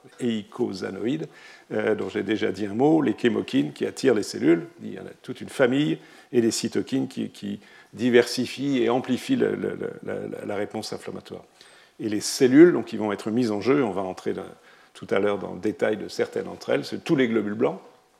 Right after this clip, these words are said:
tous, sans exception, de façon diverse, sont, euh, pa-, participent, mais de façon variable en fonction du type d'inflammation, de fonction du type d'induction,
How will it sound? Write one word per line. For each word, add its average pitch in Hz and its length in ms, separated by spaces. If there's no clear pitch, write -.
tous, - 480
sans 107 240
exception, 98 580
de 101 100
façon 98 320
diverse, 107 560
sont, 107 420
euh, 98 100
pa-, - 200
participent, - 580
mais 113 160
de 107 100
façon - 360
variable 107 440
en 98 60
fonction - 320
du 98 160
type 117 220
d'inflammation, 107 580
de 123 100
fonction 107 380
du 101 120
type 135 220
d'induction, 104 540